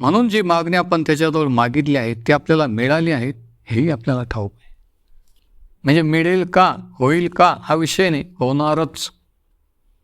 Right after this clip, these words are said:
परंतु जबाबदारी ही आपल्या हातात आहे. किती विशेषण आहे,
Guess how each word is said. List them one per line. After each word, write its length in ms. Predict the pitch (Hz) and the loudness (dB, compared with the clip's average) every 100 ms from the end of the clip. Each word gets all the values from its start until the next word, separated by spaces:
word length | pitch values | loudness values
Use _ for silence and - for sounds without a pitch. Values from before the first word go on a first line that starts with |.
| _ _ - | _ _ -2
परंतु 320 | 139 143 156 | 0 2 0
जबाबदारी 720 | 110 123 151 180 185 160 104 - - _ _ _ - | 0 0 0 0 0 0 -4 -8 -20 _ _ _ -2
ही 80 | 131 | -2
आपल्या 280 | 113 160 | 0 0
हातात 280 | 110 101 104 - | 0 0 -4 -6
आहे. 220 | - _ _ _ _ _ - _ - - _ _ _ _ _ _ - _ _ - | -16 _ _ _ _ _ -20 _ -20 -20 _ _ _ _ _ _ -20 _ _ -2
किती 180 | 151 190 | 2 2
विशेषण 560 | 143 120 135 107 117 | 0 -2 -4 -6 -10
आहे, 100 | 113 | -12